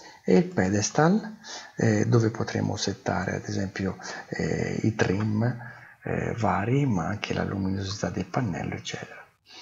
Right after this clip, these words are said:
Po-, avremo poi la possibilità di salvare tutte queste viste, perché ad esempio se questa la voglio vedere così si potrà, si potrà fare, e quindi potrò salvare questo tipo di vista in questo modo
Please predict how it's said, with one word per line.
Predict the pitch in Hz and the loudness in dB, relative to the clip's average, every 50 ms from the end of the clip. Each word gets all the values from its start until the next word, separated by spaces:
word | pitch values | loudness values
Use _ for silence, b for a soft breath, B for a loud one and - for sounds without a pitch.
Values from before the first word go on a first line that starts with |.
| B B | B B
Po-, | B - - | B -4 0
avremo | - 113 113 113 110 107 104 107 | 4 6 6 6 6 4 4 4
poi | - 110 101 | 4 4 4
la | 98 | 4
possibilità | 98 - 104 - - - 104 101 - - - 101 92 92 - - - - - - | 2 -2 -4 -4 -2 -2 -2 -2 0 2 0 0 0 0 -4 -10 -16 -16 -12 -4
di | - 117 107 | 2 2 2
salvare | 101 - - 95 98 101 107 107 95 90 90 | 4 4 2 0 2 2 2 2 2 2 0
tutte | 87 107 98 - 92 | -2 -2 -4 -4 -4
queste | - - 98 95 - - 101 | -4 -4 -4 -4 -2 -2 2
viste, | 98 104 107 107 107 - - - - - - - - - - _ - | 4 6 4 4 4 0 -4 -4 -6 -6 -6 -8 -18 -20 -20 _ -10
perché | - - - - - | -10 -8 -6 -6 -6
ad | - - | -4 -4
esempio | 98 101 98 90 92 90 | -2 -2 -2 -2 -2 -4
se | 90 - - - | -6 -6 -6 -4
questa | - - 95 95 - - | -4 -4 -4 -4 -4 -6
la | 85 | -4
voglio | 87 90 95 92 95 | -4 -2 -2 -2 -2
vedere | 98 101 98 92 87 | -2 -2 -2 -4 -6
così | - - 98 95 90 - - - | -6 -6 -6 -6 -6 -10 -12 -14
si | - - - | -14 -14 -10
potrà, | - - 85 - - - - - - | -6 -6 -6 -4 -4 -6 -6 -6 -10
si | - - - | -12 -10 -8
potrà | - - - - - 160 | -4 -4 -4 -4 -4 -6
fare, | - - - - - - - 165 175 - B B B B B B B B B B | -6 -4 -6 -4 -4 -4 -4 -4 -6 -6 B B B B B B B B B B
e | B - - | B -8 -6
quindi | - - 110 104 104 104 101 | -4 -2 -2 -2 -2 -2 -4
potrò | - - 92 - - - - - - - - | -2 -4 -4 -4 -4 -6 -6 -8 -8 -10 -8
salvare | - - - 98 104 110 98 85 - - - - - - _ - | -6 -4 -4 -2 -2 -2 -2 -2 -4 -6 -10 -12 -16 -16 _ -6
questo | - 104 - - 85 | -4 -4 -4 -4 -8
tipo | - - - 107 | -6 -4 -2 0
di | 110 | 0
vista | 107 104 95 - - - | 0 0 -2 -6 -8 -8
in | - | -8
questo | - - 95 - - - | -6 -6 -6 -4 0 0
modo | 165 143 95 - - - 170 - - - - | 0 2 0 -2 -4 -6 -8 -8 -10 -18 -20